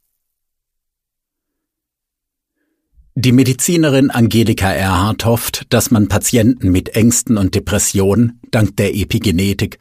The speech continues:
eines Tages individuell behandeln kann. Frau Professor Erhardt, Forscher berichten von epigenetischen Veränderungen,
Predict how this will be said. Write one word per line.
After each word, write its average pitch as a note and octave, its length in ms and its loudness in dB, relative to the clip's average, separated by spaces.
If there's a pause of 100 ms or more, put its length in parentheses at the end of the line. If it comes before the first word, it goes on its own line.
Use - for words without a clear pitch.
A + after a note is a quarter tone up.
(260)
eines B2 360 0
Tages G#2 340 -2
individuell A2+ 720 2
behandeln C#2+ 540 -4
kann. - 340 -10 (3000)
Frau D3 240 -2
Professor C#3+ 440 -2
Erhardt, D2 680 -4 (280)
Forscher B2 460 0
berichten A#2 420 0
von G#2+ 220 0
epigenetischen A2 960 0
Veränderungen, E2+ 800 0